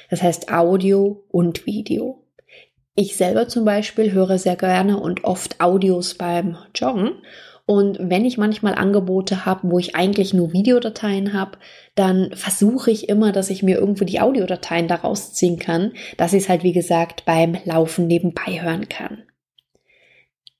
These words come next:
Wenn du auch zum Beispiel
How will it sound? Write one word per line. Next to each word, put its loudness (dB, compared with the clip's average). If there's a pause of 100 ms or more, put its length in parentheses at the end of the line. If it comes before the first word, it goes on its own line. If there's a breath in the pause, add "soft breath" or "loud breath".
(300)
Wenn 2
du 0 (300)
auch 0 (160)
zum 0
Beispiel 0